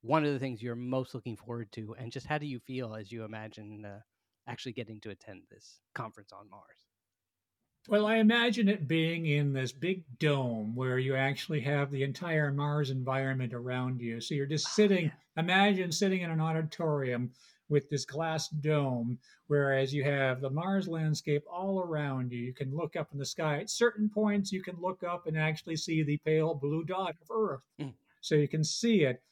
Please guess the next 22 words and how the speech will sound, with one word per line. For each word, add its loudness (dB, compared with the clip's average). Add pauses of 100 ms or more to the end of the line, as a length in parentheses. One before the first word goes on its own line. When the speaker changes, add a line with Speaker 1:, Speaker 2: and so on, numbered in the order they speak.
(120)
Speaker 2:
You 4
know, 4
we've 6
had 2
pictures 2
of 0
that 0
from 0
Curiosity 2
rover. 0 (480)
And 4
so, 2 (300)
Speaker 1:
Mm. -14 (840)
Speaker 2:
you 8
know, 6
and -2
imagine, 4
imagine, 4
you 4
know, 2
is 2
your 2